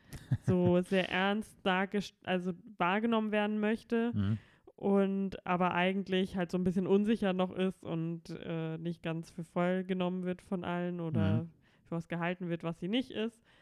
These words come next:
Speaker 1: Das fand ich ganz sympathisch und hat gut zu ihr als Schauspielerin auch gepasst.
Speaker 2: Mhm.
Speaker 1: Sie ist ja nicht umsonst Ramona Flowers.
Speaker 2: Mhm.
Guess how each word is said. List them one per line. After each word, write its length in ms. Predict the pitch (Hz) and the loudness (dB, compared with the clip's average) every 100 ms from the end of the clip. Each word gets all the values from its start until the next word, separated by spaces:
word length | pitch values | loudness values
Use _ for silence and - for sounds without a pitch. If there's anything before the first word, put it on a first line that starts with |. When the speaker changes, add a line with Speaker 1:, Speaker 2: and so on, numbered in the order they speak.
| _ _ | _ _
Speaker 1:
Das 200 | 196 - | -12 -4
fand 220 | 190 180 | -4 -2
ich 140 | 185 - | -6 -6
ganz 320 | 180 180 180 | -4 -4 -4
sympathisch 600 | 175 165 - 190 - 190 | -6 -6 -4 -4 -4 -8
und 80 | 175 | -4
hat 200 | 180 - | -4 -6
gut 280 | - 202 196 | -4 -4 -6
zu 160 | - 180 | -6 -2
ihr 180 | 185 170 | 0 0
als 140 | 170 | -2
Schauspielerin 540 | - 202 - 226 226 220 | -2 -2 -2 -6 -4 -6
auch 160 | 214 | -6
gepasst. 400 | - - 233 240 | -6 -6 -4 0
Speaker 2:
Mhm. 200 | 143 120 - _ _ _ _ _ _ _ _ _ - - _ _ _ _ _ | 2 2 0 _ _ _ _ _ _ _ _ _ -20 -20 _ _ _ _ _
Speaker 1:
Sie 140 | - 175 | -12 -10
ist 80 | 170 | -6
ja 60 | |
nicht 160 | 160 170 | -6 -4
umsonst 480 | 170 170 170 196 - | -4 -2 -4 -4 -2
Ramona 380 | 190 190 190 | 0 0 -2
Flowers. 580 | 190 196 190 208 233 - - | -4 -4 -4 -2 -4 -6 -4
Speaker 2:
Mhm. 560 | 92 71 78 78 113 | -4 -2 -6 -2 -4